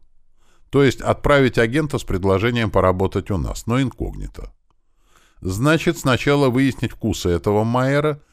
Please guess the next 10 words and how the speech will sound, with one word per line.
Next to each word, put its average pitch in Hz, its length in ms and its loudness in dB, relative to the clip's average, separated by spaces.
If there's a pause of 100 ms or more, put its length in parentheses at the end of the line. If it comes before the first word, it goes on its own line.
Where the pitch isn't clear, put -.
(200)
чтобы 113 320 2
приехавшая 120 600 2
уговаривать 90 640 2
агентесса 95 640 -4
соответствовала 101 720 -2
его 90 260 0
представлениям 78 800 -4
о 76 80 -6
прекрасном. - 600 -12 (1300)
Условия? 98 800 0